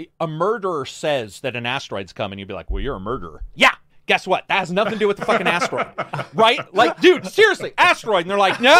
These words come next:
Speaker 1: you're a murderer. I'm not gonna listen to you." It's like, it's right fucking there, dude. That bothers me because we're all sitting here. Second
Speaker 2: Yeah.
Speaker 1: Life, all these ones have done it prior and done it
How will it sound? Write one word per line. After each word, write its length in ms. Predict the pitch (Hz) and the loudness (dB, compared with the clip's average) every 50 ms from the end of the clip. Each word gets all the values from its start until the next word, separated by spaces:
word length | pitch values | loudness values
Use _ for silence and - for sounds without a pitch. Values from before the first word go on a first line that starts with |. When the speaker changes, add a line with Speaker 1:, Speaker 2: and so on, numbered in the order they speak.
| - 294 | 6 6
Speaker 1:
you're 160 | 349 370 359 | 4 4 6
a 40 | 370 | 6
murderer. 420 | 403 415 415 403 359 330 392 392 | 6 6 4 4 4 2 2 2
I'm 100 | 302 285 | 2 2
not 140 | 294 311 302 | 2 0 0
gonna 140 | 320 339 359 | 0 0 0
listen 240 | 381 370 - 311 | 0 -2 -2 -4
to 80 | 285 302 | -2 2
you." 80 | 277 285 | 2 2
It's 140 | 277 - 277 | 0 0 -10
like, 120 | 254 233 _ | -16 -12 _
it's 160 | 339 359 - - | -4 -4 -4 -2
right 260 | 220 294 370 381 381 | 2 2 2 2 2
fucking 440 | - - 381 339 - 330 311 285 294 | 0 0 0 0 2 0 -2 0 2
there, 260 | 339 392 392 392 359 | 2 4 4 4 2
dude. 420 | 233 254 247 233 240 262 294 302 - _ - - - - - _ - _ _ - | 2 0 2 2 2 2 0 -4 -12 _ -20 -20 -20 -20 -20 _ -20 _ _ -4
That 280 | 208 180 202 208 202 | -2 0 0 0 0
bothers 400 | 170 208 202 214 202 202 156 120 | 0 0 0 0 -2 -4 -8 -8
me 140 | 131 123 110 | -10 -12 -10
because 360 | 101 127 - - 175 165 127 | -10 -12 -10 -6 -6 -6 -6
we're 220 | 135 135 151 151 151 | -4 -4 -4 -4 -2
all 200 | - 165 180 180 | -2 -2 -4 -4
sitting 340 | - - 190 175 185 170 147 | -4 -8 -12 -10 -10 -10 -10
here. 100 | - - | -12 -12
Second 440 | - - - 180 165 165 160 151 139 | -12 -8 -4 -4 -4 -4 -6 -6 -4
Speaker 2:
Yeah. 40 | 135 | -2
Speaker 1:
Life, 220 | 131 131 131 - - - | -2 -2 -4 -8 -8 -4
all 220 | 143 139 143 143 | -2 -2 -2 -2
these 200 | 151 156 143 127 | -4 -6 -8 -6
ones 220 | 135 131 131 131 | -6 -6 -6 -8
have 160 | - 113 107 104 | -10 -14 -12 -8
done 220 | 120 123 135 139 | -6 -6 -6 -6
it 120 | 151 - | -10 -16
prior 400 | _ - 135 123 120 127 123 127 139 | _ -6 -4 -2 -2 -2 -4 -6 -8
and 280 | - 123 131 127 110 | -8 -8 -10 -10 -8
done 180 | 104 143 143 139 | -4 -4 -4 -4
it 140 | 147 143 | -4 -8